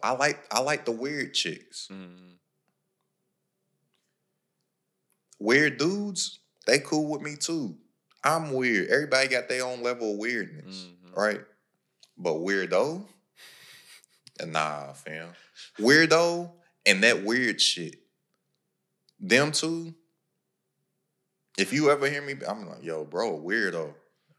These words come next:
Speaker 2: Yeah.
Speaker 1: I really don't, I really don't vibe with dude. Or I be like, I'll be like, "Dude be on that weird shit."
Speaker 2: Mm, mm-hmm.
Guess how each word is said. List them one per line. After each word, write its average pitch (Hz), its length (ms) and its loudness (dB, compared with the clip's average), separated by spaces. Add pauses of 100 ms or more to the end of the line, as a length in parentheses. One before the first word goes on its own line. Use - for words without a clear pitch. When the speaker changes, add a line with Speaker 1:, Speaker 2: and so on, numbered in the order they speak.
Speaker 2:
Yeah. 87 360 -16
Speaker 1:
I 90 80 0
really 90 320 -4
don't, 82 340 -8
I 80 140 -2
really 85 320 -6
don't 78 280 -10
vibe 78 400 0
with 73 140 -16
dude. 73 320 -16 (160)
Or 82 120 4
I 82 60 6
be 82 140 -6
like, 76 360 -8 (840)
I'll 90 120 -2
be 87 100 -4
like, 73 280 -6 (120)
"Dude 101 280 -4
be 87 120 -6
on 80 120 -6
that 73 180 -10
weird 90 340 -6
shit." - 320 -10 (360)
Speaker 2:
Mm, 92 380 -18 (540)
mm-hmm. 85 440 -20